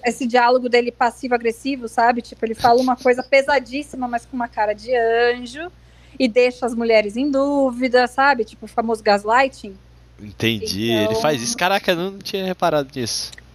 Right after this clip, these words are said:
Speaker 1: É porque você não me ouve, caralho, a gente já falou sobre isso.
Speaker 2: Não, não, mas tipo, por
Speaker 1: Porra.
Speaker 2: exemplo, eu acho que tem alguns momentos que isso fica,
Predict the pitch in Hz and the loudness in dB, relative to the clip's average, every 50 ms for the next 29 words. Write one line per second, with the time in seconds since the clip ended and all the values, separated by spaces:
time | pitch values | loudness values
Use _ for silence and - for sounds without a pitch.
0 | - - - - - - - 370 - 349 330 381 381 - 392 339 370 381 - 440 | -20 -20 -20 -20 -14 -6 -2 -2 -2 0 0 0 0 0 0 0 0 0 -2 -2
1 | 415 415 415 415 427 466 480 466 466 453 453 440 403 403 427 427 403 339 320 311 | -2 0 -2 -2 -2 -2 0 0 2 2 2 0 0 -2 -4 -2 -2 0 2 2
2 | 294 277 277 285 311 320 - 359 349 - - 403 403 403 415 440 440 427 415 381 | 0 0 -2 -6 -12 -6 -4 -4 -2 0 0 0 2 2 2 2 0 0 -2 0
3 | 392 403 415 427 415 - - 330 254 208 202 _ _ - - 220 240 294 311 285 | 0 0 0 -2 -4 -6 -8 -10 -10 -10 -12 _ _ -20 -12 -4 -2 0 2 2
4 | 262 254 254 262 233 202 180 - 415 440 440 440 440 427 392 359 - 427 427 415 | 2 2 2 2 2 2 2 2 2 2 4 4 4 2 0 0 0 2 2 2
5 | 415 403 381 392 349 185 180 180 175 - 208 - - 214 214 196 185 - 185 185 | 2 2 0 0 0 2 2 2 2 0 -4 -4 -4 -4 -4 -4 -2 0 0 2
6 | 196 226 233 214 208 208 196 165 165 185 180 151 139 143 143 156 170 - - 220 | 2 2 0 0 -2 -6 -6 -6 -4 -4 -4 -2 -2 0 0 -2 -2 -6 -10 -10
7 | 202 - - - - - 165 160 170 - - - - - - 156 - - 170 160 | -8 -8 -8 -8 -8 -6 -4 -4 -4 -4 -6 -6 -8 -8 -10 -8 -2 2 4 4
8 | 139 135 117 104 98 92 | 6 6 4 4 2 0